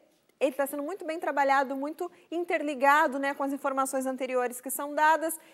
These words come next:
Eu consigo enxergar a minha introdução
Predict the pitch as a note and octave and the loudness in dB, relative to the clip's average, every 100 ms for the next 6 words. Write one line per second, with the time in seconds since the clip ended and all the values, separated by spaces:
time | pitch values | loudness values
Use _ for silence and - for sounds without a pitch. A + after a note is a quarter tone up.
0 | - F4+ F#4 F4 F4 - D#4+ C#4+ D#4+ - | 4 6 6 4 0 -2 -2 -2 -4 -4
1 | E4 - E4 D4+ D4 C#4 A3 - - - | -4 2 4 6 8 10 10 8 -4 -12
2 | - D4+ D#4 D#4 C#4+ A#3+ G3+ - - D#4 | 2 4 4 2 0 0 -2 -8 -4 -2
3 | E4 E4 D#4 C4+ D4+ - F4 D4+ A#3 F#3 | -2 4 4 4 0 4 8 10 8 2